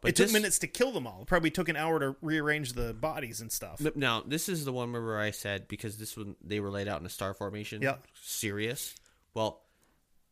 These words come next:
Speaker 1: this is the one where that fucking other guy that I was talking about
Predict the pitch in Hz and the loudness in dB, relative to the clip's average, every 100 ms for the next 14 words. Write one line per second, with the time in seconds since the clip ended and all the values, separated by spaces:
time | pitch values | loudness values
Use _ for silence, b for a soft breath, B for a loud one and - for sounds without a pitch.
0 | _ 160 160 156 139 131 123 117 - - | _ -4 -2 -4 -4 -4 -2 -2 -2 -2
1 | 107 110 95 - - 110 117 123 135 160 | -2 -2 -6 -4 -2 -2 0 2 2 0
2 | 160 - _ _ - 113 110 - 113 - | -6 -14 _ _ -6 -2 -2 0 -2 -2
3 | 135 131 139 156 | -4 -2 -2 -4